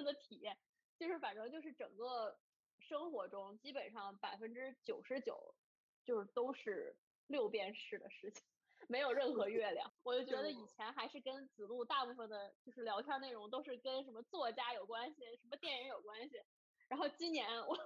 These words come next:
Speaker 1: 我跟子路聊的都是这种
Speaker 2: 我们后面还是可以聊作家和电影的嘛，先把六便士聊完。
Speaker 1: 对。对，就是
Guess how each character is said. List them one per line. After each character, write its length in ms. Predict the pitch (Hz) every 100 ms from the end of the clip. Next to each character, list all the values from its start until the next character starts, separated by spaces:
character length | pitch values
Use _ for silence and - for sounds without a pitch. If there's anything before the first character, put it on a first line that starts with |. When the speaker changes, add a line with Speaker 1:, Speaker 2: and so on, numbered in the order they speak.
| -
Speaker 1:
我 120 | 247
跟 100 | 247 415 -
子 140 | -
路 160 | 254 339
聊 180 | 240 247
的 60 |
都 180 | 381 -
是 80 | 294
这 60 |
种 80 | 571
Speaker 2:
我 0 |
们 20 |
后 0 | 494
面 100 | 370
还 160 | 294 220
是 140 | 494
可 200 | - 370
以 80 | 392
聊 240 | 233 185 233
作 200 | 330 262
家 220 | 277 320
和 160 | 294
电 240 | 214 311 302 226
影 100 | -
的 80 | -
嘛， 180 | - 247
先 220 | - 370
把 100 | 214
六 160 | 302
便 180 | 269 294
士 200 | 320 285
聊 180 | 190 190
完。 140 | 202 196 262 - _ _ _ _ _ -
Speaker 1:
对。 160 | 233
对， 0 |
就 100 | 247
是 240 | 277 254